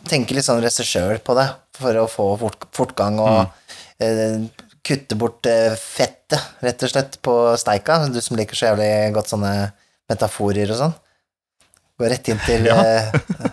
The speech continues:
Speaker 1: det blodige mellomkjøttet. <laughs>
Speaker 2: Det er det beste. Ja, ja, men, men det er fint å ha litt sånne verktøy i kassa når man plutselig havner i disse situasjonene.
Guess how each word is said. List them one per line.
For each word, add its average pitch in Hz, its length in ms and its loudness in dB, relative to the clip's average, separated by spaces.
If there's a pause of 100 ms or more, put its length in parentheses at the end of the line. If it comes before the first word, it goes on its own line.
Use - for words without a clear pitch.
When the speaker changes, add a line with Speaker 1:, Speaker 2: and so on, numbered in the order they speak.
Speaker 1:
det 120 140 0 (140)
blodige 120 1000 2 (160)
mellomkjøttet. 113 840 0 (400)
<laughs> - 440 -6 (2000)
Speaker 2:
Det 135 80 4
er 127 160 4
det 156 80 2
beste. 143 240 0 (420)
Ja, 160 120 4 (420)
ja, 156 100 2
men, 180 200 0 (100)
men 175 140 2 (100)
det 160 80 2
er 156 80 2
fint 147 200 0
å 208 60 -2
ha 147 180 2
litt 190 120 0
sånne 147 280 -2 (280)
verktøy 117 400 0
i 131 80 2
kassa 117 320 2
når 113 80 0
man 120 160 0
plutselig 117 340 -2
havner 98 300 0
i 101 80 -4
disse 104 160 -6
situasjonene. 110 540 -2